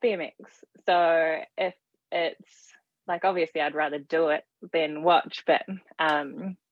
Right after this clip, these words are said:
being able to see my friends compete, I think it'll be interesting as time goes on and I don't know everyone the same or know everyone personally, like,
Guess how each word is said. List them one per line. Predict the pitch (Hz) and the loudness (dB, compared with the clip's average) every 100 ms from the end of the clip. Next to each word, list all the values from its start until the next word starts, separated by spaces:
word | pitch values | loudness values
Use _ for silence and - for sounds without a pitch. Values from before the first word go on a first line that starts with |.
| - - _ _ | -20 -20 _ _
being | 190 175 175 | 4 6 6
able | 165 165 | 4 4
to | 170 | 2
see | - 175 165 160 160 156 - | 2 4 6 4 2 -2 -4
my | 170 160 | -2 0
friends | - 165 160 | 2 0 -2
compete, | - 165 190 220 | -6 0 2 4
I | - 185 | 4 2
think | 214 190 - 196 _ - | 2 0 -2 -14 _ 4
it'll | 202 | 4
be | 208 190 | 6 2
interesting | 190 196 214 - 190 180 180 185 _ _ _ - | 0 -4 -6 0 0 0 -6 -10 _ _ _ 0
as | 175 175 - | 4 4 0
time | - 175 170 | -2 -2 2
goes | 170 165 | 2 4
on | 165 160 160 170 - _ _ - | 4 2 0 -10 -14 _ _ -2
and | 165 | 2
I | 160 156 | 2 2
don't | 160 156 | 2 0
know | 165 165 165 160 | -4 0 4 6
everyone | 160 165 165 160 156 156 165 _ _ _ - | 4 2 2 2 2 0 -10 _ _ _ -4
the | 175 | -2
same | - 160 208 | 2 2 4
or | 240 170 | 4 2
know | 170 160 | 2 2
everyone | 156 - 160 156 | 2 0 0 -2
personally, | 156 165 160 165 156 | 0 -2 -2 -4 -2
like, | 151 151 | -2 -4